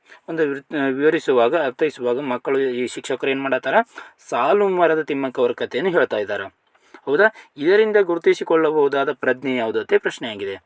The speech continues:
ಹಾಗಾದ್ರೆ ನಾವು ಗೊತ್ತಾಗಬೇಕು, ಸಾಲು ಮರದ ತಿಮ್ಮಕ್ಕ ಯಾವುದಕ್ಕೆ ಸಂಬಂಧಪಟ್ಟಾರ? ಇವರು ಮರಗಳನ್ನ ನೆಟ್ಟಿದ್ರು, ಮತ್ತೆ ಮರಗಳನ್ನ ತಮ್ಮ ಮಕ್ಕಳಂತೆ ಪ್ರೀತಿ ಮಾಡ್ತಾ ಇದ್ರು.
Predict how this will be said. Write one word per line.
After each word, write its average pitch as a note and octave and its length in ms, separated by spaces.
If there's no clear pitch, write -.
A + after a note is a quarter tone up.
ಹಾಗಾದ್ರೆ G3 360
ನಾವು F#3+ 240
ಗೊತ್ತಾಗಬೇಕು, E3+ 580
ಸಾಲು F3 360
ಮರದ E3+ 320
ತಿಮ್ಮಕ್ಕ C3+ 420
ಯಾವುದಕ್ಕೆ B2+ 380
ಸಂಬಂಧಪಟ್ಟಾರ? G2+ 520
ಇವರು F#3 200
ಮರಗಳನ್ನ C3+ 540
ನೆಟ್ಟಿದ್ರು, G2+ 560
ಮತ್ತೆ D3 160
ಮರಗಳನ್ನ D#3 560
ತಮ್ಮ C3 300
ಮಕ್ಕಳಂತೆ A#2 560
ಪ್ರೀತಿ A2 280
ಮಾಡ್ತಾ G#2 300
ಇದ್ರು. G2+ 300